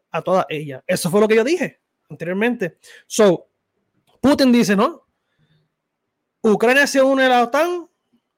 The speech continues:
y intenta coger Crimea. Es todos los países de Europa que pertenecen a la otan contra mí". Y yo sé que la otan, los treinta y pico países que pertenecen a la otan y Rusia sola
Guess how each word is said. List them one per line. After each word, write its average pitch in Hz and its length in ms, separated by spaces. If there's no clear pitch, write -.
y 220 140
intenta 254 540
coger 247 320
Crimea. 302 680
Es 277 340
todos 233 240
los 262 120
países 247 380
de 202 60
Europa 254 320
que 233 140
pertenecen 220 600
a 233 80
la 226 60
otan 240 320
contra 185 420
mí". 196 300
Y 180 280
yo 220 340
sé 277 500
que 214 160
la 196 140
otan, 220 560
los 185 140
treinta 185 260
y 156 40
pico 214 200
países 240 400
que 202 100
pertenecen 190 380
a 220 80
la 214 60
otan 240 440
y 165 160
Rusia 208 380
sola 247 500